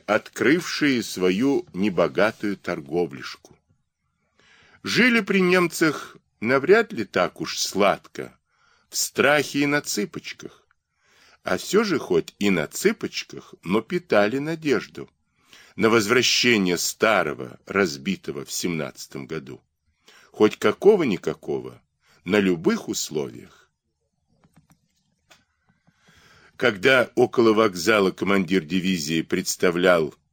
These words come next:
отличившихся солдат, которые взяли в плен самых последних немцев, Серпилин в одном из них, сержанте по фамилии и выговору,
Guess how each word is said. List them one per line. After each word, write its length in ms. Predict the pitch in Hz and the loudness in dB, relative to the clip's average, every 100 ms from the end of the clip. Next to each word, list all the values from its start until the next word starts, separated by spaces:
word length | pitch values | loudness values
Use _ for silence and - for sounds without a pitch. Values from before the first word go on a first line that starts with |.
| _ _ | _ _
отличившихся 920 | 98 95 85 82 - 82 - 80 - | -2 -2 -4 -6 -4 -6 -8 -10 -10
солдат, 680 | 78 90 76 71 151 156 _ _ _ _ _ _ | -8 -4 -4 -2 -2 -2 _ _ _ _ _ _
которые 340 | - 85 85 78 | -8 -4 -2 -2
взяли 340 | 71 87 80 | 0 2 2
в 120 | - | 0
плен 400 | - 87 90 78 | -4 2 2 0
самых 400 | - 92 85 73 | -4 -2 -2 -4
последних 640 | - 80 - 82 69 73 101 | -6 -8 -4 -8 -8 -10 -6
немцев, 560 | 147 131 - - - _ _ _ _ _ _ _ _ _ - | -4 -4 -8 -14 -18 _ _ _ _ _ _ _ _ _ -14
Серпилин 720 | - 120 - - 214 196 165 _ | -2 0 0 0 2 2 2 _
в 140 | 95 101 | -2 0
одном 380 | 107 135 180 151 | 0 0 -2 -2
из 160 | 117 | -4
них, 420 | 127 160 - - - _ _ - | -2 -2 -4 -14 -20 _ _ -12
сержанте 800 | - 101 90 82 143 147 - 117 | -2 -2 0 0 0 -2 -8 -6
по 160 | 98 | -6
фамилии 540 | - 95 113 131 113 104 | -4 -2 -2 -4 -4 -6
и 240 | - 90 | -6 -8
выговору, 720 | 78 180 151 147 147 143 139 | -6 -6 -4 -4 -2 -4 -6